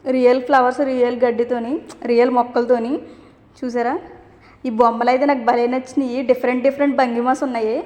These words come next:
తెగ తిరుగుతుంది. దాని ఫ్రాక్ చూసారా, ఎలాగ ఫ్లవర్స్తో డిజైన్ చేశారో దాని ఫ్రాక్స్ అయితేని.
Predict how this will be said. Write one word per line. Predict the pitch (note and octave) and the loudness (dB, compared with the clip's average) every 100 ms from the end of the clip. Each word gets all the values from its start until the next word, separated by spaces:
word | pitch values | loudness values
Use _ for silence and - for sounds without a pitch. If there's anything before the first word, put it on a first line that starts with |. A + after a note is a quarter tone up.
| - - - _ | -10 -20 -20 _
తెగ | B3+ A#3+ A3+ | -2 -2 -2
తిరుగుతుంది. | B3+ B3 C4 C#4+ B3+ B3+ G#4+ - - A3+ | -4 -4 -4 -4 -2 -4 -6 -12 -12 0
దాని | B3+ | 0
ఫ్రాక్ | B3+ C4 A#3+ A#3+ B3 | 4 6 6 4 0
చూసారా, | D4 D#4+ D#4 | 2 4 6
ఎలాగ | D4 B3 B3+ C4 C#4+ | 6 6 4 4 0
ఫ్లవర్స్తో | D4 C4+ B3 B3 | 2 2 2 2
డిజైన్ | C4 C4 C4 C4 | 0 0 -2 0
చేశారో | C4+ C4 A#3+ A3+ | 0 0 0 0
దాని | A#3+ B3 | -2 -4
ఫ్రాక్స్ | B3 A3+ A3 A3 | 0 0 0 -2
అయితేని. | B3+ A#3+ A3+ A3 | -2 -2 -4 -4